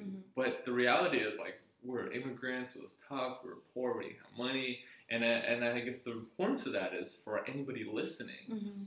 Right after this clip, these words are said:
Speaker 2: is that you can really create your life and come out of, like, when the life is against you.
Speaker 1: Yeah.
Speaker 2: And instead of looking at how difficult and how, like, it sucks. I remember even back in the day, like, "Oh my God, it sucks that my parents don't have money.
Speaker 1: Yeah.
Speaker 2: All these other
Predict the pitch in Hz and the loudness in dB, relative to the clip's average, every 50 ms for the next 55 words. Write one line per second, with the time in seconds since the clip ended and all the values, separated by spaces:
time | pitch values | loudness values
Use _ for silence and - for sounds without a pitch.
0 | - _ _ - 127 123 120 127 123 120 120 123 135 - - - 190 151 139 - | -12 _ _ -4 -4 -2 2 2 4 4 4 4 4 2 2 0 -2 -2 0 0
1 | 117 120 131 143 143 139 120 113 110 104 101 98 95 92 - - _ _ _ _ | 2 4 6 6 6 6 4 4 0 -2 -2 -4 -4 -6 -8 -12 _ _ _ _
2 | _ - - 120 117 117 117 123 131 135 - - 101 95 95 113 120 131 131 - | _ -8 -6 -4 0 2 2 2 2 2 -2 -2 -4 -2 2 2 2 2 2 -2
3 | 117 - - - - 135 143 135 123 113 101 92 - - - - - - 117 117 | -6 -10 -12 -10 -8 -6 -4 -4 -2 -2 -2 -4 -4 -4 -6 -6 -8 -12 -10 -6
4 | 117 113 113 107 92 - - _ _ _ _ _ _ _ 95 101 107 120 135 131 | -6 -4 -4 -6 -8 -12 -16 _ _ _ _ _ _ _ -8 -4 -2 -2 -2 -2
5 | - - 104 101 104 110 120 135 - - - - - - - - 226 220 214 208 | -6 -8 -8 -6 -4 -4 -4 -4 -4 -8 -12 -14 -16 -16 -10 -4 -2 -2 0 -2
6 | 196 - - - _ - 120 127 120 117 - - 156 165 180 165 - 113 123 135 | -2 -6 -12 -10 _ -4 -2 -2 -2 -2 0 2 2 4 4 2 2 2 2 2
7 | 135 135 - 135 127 123 117 113 113 113 110 110 - - - - _ _ _ _ | 0 0 -2 -4 -4 -2 -2 -2 -2 -2 -2 -4 -4 -6 -12 -18 _ _ _ _
8 | - - 107 110 101 98 - - 131 139 139 - 147 135 - - 123 117 117 113 | -10 -6 -4 -2 -2 -4 -4 -2 0 0 2 2 0 -2 0 2 2 4 4 2
9 | 104 - - - 117 113 - 117 110 107 107 104 - - - - 113 113 - - | 0 -2 -6 -10 -12 -10 -6 -4 -2 -2 -2 0 -2 -4 -4 -4 -4 -6 -4 2
10 | - 143 139 135 - - 101 117 120 127 127 123 117 113 110 110 107 107 104 104 | 4 4 4 4 4 2 2 2 2 2 0 -2 -2 -2 -2 -4 -4 -2 -2 -4
11 | 101 101 101 101 110 120 123 120 113 107 - - - 120 123 117 113 113 120 127 | -4 -6 -10 -6 -2 0 0 0 0 -2 -4 -6 -6 -6 -4 -4 -4 -2 2 4
12 | 123 123 120 107 - - - - 117 - - - 120 107 98 - - - 104 104 | 4 6 4 4 2 -2 -6 -6 -6 -6 -4 -2 -2 -2 -2 -4 -6 -10 -12 -12
13 | - 123 113 110 110 107 107 104 98 104 117 127 131 135 135 135 131 135 127 127 | -10 -10 -12 -12 -12 -14 -14 -14 -14 -12 -8 -6 -4 -2 -2 -2 -2 -4 -4 -2
14 | 147 104 98 95 - 113 117 120 120 113 123 123 120 120 120 | -2 -2 -2 -4 -2 2 2 2 4 4 4 4 4 4 2